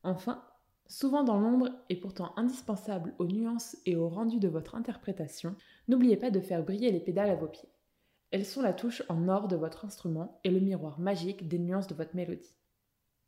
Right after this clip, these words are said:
Bien vieillir. Si vous respectez l'ensemble de ces conseils précieux et suivez à la règle chacun d'eux régulièrement, vous vous apercevrez rapidement que prendre soin de son piano n'est pas si contraignant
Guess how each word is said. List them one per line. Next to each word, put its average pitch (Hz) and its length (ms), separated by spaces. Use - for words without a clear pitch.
Bien 269 320
vieillir. 185 380
Si 330 100
vous 262 80
respectez 277 520
l'ensemble 247 500
de 175 100
ces 180 160
conseils 233 340
précieux 196 520
et 202 80
suivez 262 460
à 196 80
la 190 80
règle 190 340
chacun 185 320
d'eux 170 180
régulièrement, 180 680
vous 208 120
vous 202 180
apercevrez 190 540
rapidement 175 640
que - 80
prendre 196 360
soin 226 180
de 165 100
son - 140
piano 208 280
n'est 185 160
pas 202 140
si - 160
contraignant 170 500